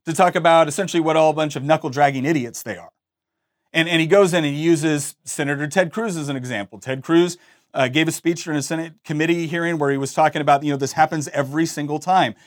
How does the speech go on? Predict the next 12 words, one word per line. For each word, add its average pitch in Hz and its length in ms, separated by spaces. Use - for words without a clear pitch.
Somebody 160 360
uses 160 420
a 175 60
gun 135 460
inappropriately, 160 720
they 143 120
use 139 200
it 147 80
for 147 80
an 131 140
evil 165 260
purpose, 127 580